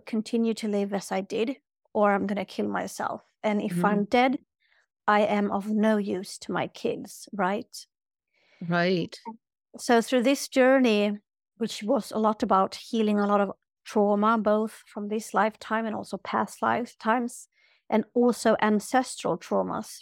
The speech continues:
Speaker 1: from my mother's lineage
Speaker 2: Yeah.
Speaker 1: and my father's lineage. Uh, and also a lot of unexpressed emotion that I've expressed,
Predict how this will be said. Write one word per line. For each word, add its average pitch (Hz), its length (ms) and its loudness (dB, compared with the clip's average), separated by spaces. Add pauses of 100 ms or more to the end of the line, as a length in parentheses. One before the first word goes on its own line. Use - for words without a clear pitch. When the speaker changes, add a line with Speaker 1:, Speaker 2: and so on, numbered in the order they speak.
Speaker 1:
from 202 120 -4
my 202 120 0
mother's 214 340 2
lineage 214 320 2
Speaker 2:
Yeah. 147 180 -6
Speaker 1:
and 196 120 -4
my 196 220 -8
father's 190 320 -2
lineage. - 380 -12 (1600)
Uh, 196 420 4
and 220 100 2
also 208 540 2
a 226 60 0
lot 202 180 2
of 190 200 0 (180)
unexpressed 202 1120 -2
emotion 208 720 0
that 214 120 0
I've 202 280 0
expressed, - 920 -6